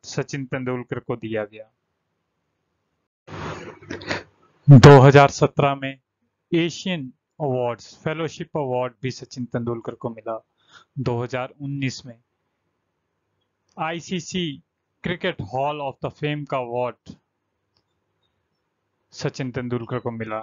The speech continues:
दो हज़ार बीस में लॉरेंस World Sports, Sports Award for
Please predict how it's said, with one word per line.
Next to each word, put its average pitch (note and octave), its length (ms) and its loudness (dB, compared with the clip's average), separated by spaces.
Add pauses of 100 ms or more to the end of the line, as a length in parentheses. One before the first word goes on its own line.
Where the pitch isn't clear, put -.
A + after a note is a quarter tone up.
(440)
दो C3+ 160 -2
हज़ार A#2+ 280 -8 (100)
बीस B2+ 320 -8
में A#2+ 140 -12 (440)
लॉरेंस C#3 720 -4 (240)
World D#3 380 -4
Sports, - 560 -8 (120)
Sports - 580 -6
Award C3 340 -4 (960)
for C#3+ 160 -4